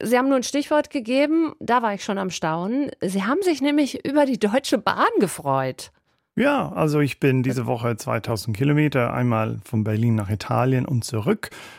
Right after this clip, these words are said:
Speaker 2: zum großen Teil mit der Deutschen Bahn. Und ja, alles lief problemlos, alles super. Ich bin einer von den Millionen von Menschen, die täglich pünktlich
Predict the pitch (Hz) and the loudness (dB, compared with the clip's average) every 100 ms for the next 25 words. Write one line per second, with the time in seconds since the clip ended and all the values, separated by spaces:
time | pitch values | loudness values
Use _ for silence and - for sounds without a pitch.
0 | - - - 117 113 113 123 117 110 110 | -20 -12 0 0 2 0 0 0 0 0
1 | 117 110 107 - 107 107 107 151 208 - | -2 -2 -2 -2 -2 0 2 2 2 -2
2 | - - _ - 143 151 156 - 254 269 | -20 -20 _ 4 6 8 4 4 4 4
3 | - _ 403 196 202 - 160 - 135 127 | 0 _ -2 0 0 0 -2 0 -2 2
4 | 120 120 120 123 - - - _ 143 147 | 2 4 2 0 -6 -16 -20 _ 2 4
5 | 143 117 120 - 117 110 - - - 123 | 4 2 -2 0 0 0 -8 -20 -6 -6
6 | - 131 127 127 131 127 123 117 117 143 | -2 0 2 2 4 4 6 6 6 6
7 | 151 127 - 117 113 117 - 110 107 - | 4 2 0 0 0 -2 -2 -2 -4 -4
8 | 131 113 120 110 - - - _ _ - | -4 -2 -4 -6 -8 -20 -20 _ _ 2
9 | 190 202 143 127 - | 2 2 -2 -2 -8